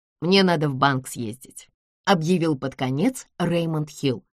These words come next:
«Водитель отвезёт меня, а после я пошлю его назад присматривать за домиком». «Ну, а мы останемся в гостинице», сказала Нэнси. «Как только отец объявится, попрошу его поставить двух дежурных, одного здесь,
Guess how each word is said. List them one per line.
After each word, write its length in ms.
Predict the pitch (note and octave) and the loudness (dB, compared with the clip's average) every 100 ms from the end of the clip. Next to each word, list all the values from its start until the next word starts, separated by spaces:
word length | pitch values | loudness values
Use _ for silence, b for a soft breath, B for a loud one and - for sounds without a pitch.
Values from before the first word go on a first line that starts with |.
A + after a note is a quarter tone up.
| _ _ _ - | _ _ _ 2
«Водитель 560 | F#3 C4 G#4+ F#4+ B3 | 6 8 8 6 4
отвезёт 560 | E3+ D3+ D#3+ D3 C#4 G3 | 2 0 0 2 2 0
меня, 260 | D#3 C#3+ | -2 -2
а 60 | C#3 | -2
после 340 | D#3+ F#3+ D#3 | 2 2 2
я 80 | D3+ | 2
пошлю 320 | C3+ D3 D3+ | 2 0 0
его 220 | D#3 C#3 C#3 | 2 2 -2
назад 420 | C3+ D3 G3+ - | -2 2 0 0
присматривать 680 | C#3+ D3+ D#3 D#3 D3+ C#3+ C3+ | -2 0 0 0 0 0 -2
за 100 | C#3 | 0
домиком». 500 | D#3+ F#3 C#3+ - - _ _ _ _ _ _ _ _ | 2 2 -2 -8 -18 _ _ _ _ _ _ _ _
«Ну, 200 | D#3+ A#3 A#4 B4+ G#4 | 2 4 6 6 6
а 60 | |
мы 220 | G3+ G#3+ | 4 2
останемся 560 | F4+ - C4+ E4 - D#4+ | 0 -2 -2 0 -2 -2
в 40 | |
гостинице», 760 | B3 C4 - D#4 D#4+ B3+ - D3+ _ _ _ | -2 -2 -2 -4 -4 -6 -8 -14 _ _ _
сказала 480 | - F3+ D#3 D#3+ D3+ | -2 0 2 2 0
Нэнси. 480 | D3+ C3+ C3 - - _ _ _ _ | 0 -2 -6 -12 -18 _ _ _ _
«Как 180 | B3 C4 | -2 4
только 320 | A#4 A4+ D4+ | 4 6 4
отец 320 | C4 A3+ - | 4 0 0
объявится, 640 | F#3+ D3+ F#3+ F4 F4+ - C#4+ | -2 0 4 4 4 0 -4
попрошу 500 | G#3+ F#3+ G3 A#3 A3 | -2 -2 0 0 2
его 140 | F#3+ | 2
поставить 520 | F#3+ F#3 - B3+ A#3+ | 2 0 0 0 0
двух 280 | D#3 F#3 G#3+ | 0 2 2
дежурных, 600 | E3 E3 G#3+ E4 E4 D#4 _ _ - | 0 0 2 2 0 -4 _ _ 2
одного 380 | F#3+ E4+ A4 | 4 6 6
здесь, 440 | C#4 C#3 F3+ D4 | 4 2 2 2